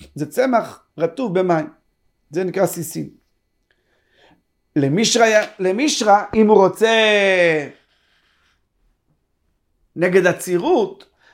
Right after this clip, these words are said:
אז ייקח את הסיסין יבשתא במאיה. וסימנך שתזכור,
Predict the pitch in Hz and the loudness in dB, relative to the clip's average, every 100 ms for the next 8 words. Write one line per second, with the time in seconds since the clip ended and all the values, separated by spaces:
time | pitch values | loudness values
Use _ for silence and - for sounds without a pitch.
0 | _ 147 143 156 254 226 220 202 180 277 | _ -8 -6 0 0 0 -2 -4 -4 -2
1 | 240 226 254 349 - 196 139 - _ - | 0 0 2 0 -2 -6 -8 -12 _ 0
2 | 180 180 156 120 - _ _ _ 123 143 | 2 4 2 0 -12 _ _ _ -18 -12
3 | 139 160 220 190 185 170 156 262 233 196 | -10 -4 -4 -4 -8 -8 -2 2 2 0